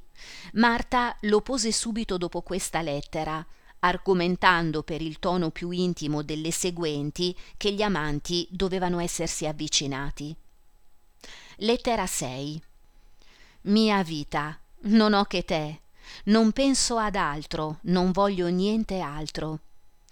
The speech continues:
Tu dici che non puoi ammogliarti ora. Che mi importa?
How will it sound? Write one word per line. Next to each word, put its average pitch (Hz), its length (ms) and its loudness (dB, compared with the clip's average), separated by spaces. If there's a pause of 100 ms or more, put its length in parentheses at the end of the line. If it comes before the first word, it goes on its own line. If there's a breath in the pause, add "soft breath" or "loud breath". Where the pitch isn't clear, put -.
(340 loud breath)
Tu 247 160 -2
dici 247 380 0
che 226 120 -2
non 208 220 2
puoi 240 260 -2
ammogliarti 185 800 0
ora. 147 420 -6 (400)
Che - 200 4
mi 220 100 4
importa? 156 680 -2